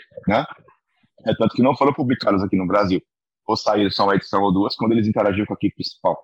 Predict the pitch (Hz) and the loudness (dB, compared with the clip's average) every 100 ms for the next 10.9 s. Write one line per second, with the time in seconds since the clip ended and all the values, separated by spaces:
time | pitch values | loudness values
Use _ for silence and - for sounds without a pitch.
0 | _ _ _ _ _ _ 127 135 143 156 | _ _ _ _ _ _ 2 2 2 0
1 | 165 - 135 127 - 127 131 101 - 101 | 0 0 0 0 -2 -2 0 -2 -2 -4
2 | 110 117 - 104 - 113 110 135 - 120 | -2 -2 -2 -4 -2 0 2 0 -4 0
3 | 101 90 - _ _ _ - 95 127 - | 0 0 -8 _ _ _ -2 0 0 -8
4 | _ _ 113 110 113 110 - 120 - 135 | _ _ -4 2 4 4 2 -2 0 0
5 | 151 139 151 - - _ 139 135 139 135 | 2 2 0 -2 -8 _ -2 2 4 4
6 | 123 135 135 110 101 95 - 113 117 113 | 2 0 2 2 2 -2 -2 2 2 2
7 | 113 151 165 147 139 - 107 90 - - | 2 0 0 0 -2 -2 -4 -4 -8 -12
8 | _ 92 95 120 - _ _ _ 101 - | _ 0 2 0 -2 _ _ _ -6 0
9 | 120 135 135 127 127 127 123 - 117 107 | 2 4 2 2 2 2 2 2 0 2
10 | 110 107 107 107 120 113 101 95 92 | -2 0 0 2 0 0 2 2 2